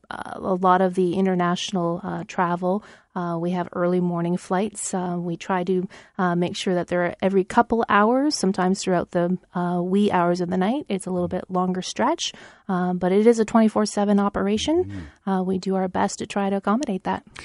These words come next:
Speaker 2: Come back to the drivers for a moment. You have a wealth of experience getting behind the wheel.
Speaker 1: Absolutely. So,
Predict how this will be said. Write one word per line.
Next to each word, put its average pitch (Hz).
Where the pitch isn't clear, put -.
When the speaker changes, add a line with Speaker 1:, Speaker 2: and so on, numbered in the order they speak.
Speaker 2:
Come 190
back 123
to 120
the 104
drivers 98
for -
a 92
moment. 87
You 113
have 131
a 95
wealth 95
of 101
experience 107
getting 85
behind 78
the 78
wheel. 78
Speaker 1:
Absolutely. 208
So, 190